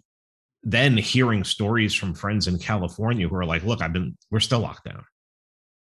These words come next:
You know, it's like twelve months later, we're still locked down. Thirteen months later, we're still locked down. It's just like, well, I mean, <sighs> you're gonna have to try to do something politically.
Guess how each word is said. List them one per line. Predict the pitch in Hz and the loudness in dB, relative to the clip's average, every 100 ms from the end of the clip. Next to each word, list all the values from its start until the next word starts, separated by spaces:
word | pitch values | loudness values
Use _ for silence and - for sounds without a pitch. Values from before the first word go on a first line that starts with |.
| - | -4
You | 131 | -2
know, | 101 | -2
it's | - | -2
like | 107 107 - | 0 -2 0
twelve | 127 110 | 2 4
months | 101 - | 2 4
later, | 139 110 | 4 4
we're | 90 | 0
still | - 131 | -2 -2
locked | 110 76 - | -2 -4 -4
down. | 80 76 | -6 -2
Thirteen | 117 - 113 | -2 0 0
months | 95 85 110 | 0 0 2
later, | 139 110 | 2 2
we're | 69 | -4
still | - 139 | -2 0
locked | 135 82 - | 0 -2 -4
down. | 78 73 69 - - _ _ _ | -4 -4 -8 -18 -20 _ _ _
It's | 113 - | 0 2
just | 123 120 | 4 4
like, | 104 | 4
well, | 110 117 98 | 4 4 4
I | |
mean, | 104 101 90 - - - _ _ _ _ _ 87 _ _ | 4 4 2 -2 -18 -20 _ _ _ _ _ -20 _ _
<sighs> | - - - - - - _ - _ _ _ _ _ _ _ _ _ _ - | -8 -8 -10 -16 -20 -20 _ -20 _ _ _ _ _ _ _ _ _ _ -2
you're | 135 | 2
gonna | 165 | 6
have | 143 - | 4 2
to | 110 | 0
try | 135 | 2
to | 120 | 2
do | 104 104 | 2 0
something | 117 101 101 | 0 -2 -4
politically. | - 101 104 - 101 90 87 78 | -2 2 2 2 0 0 0 -4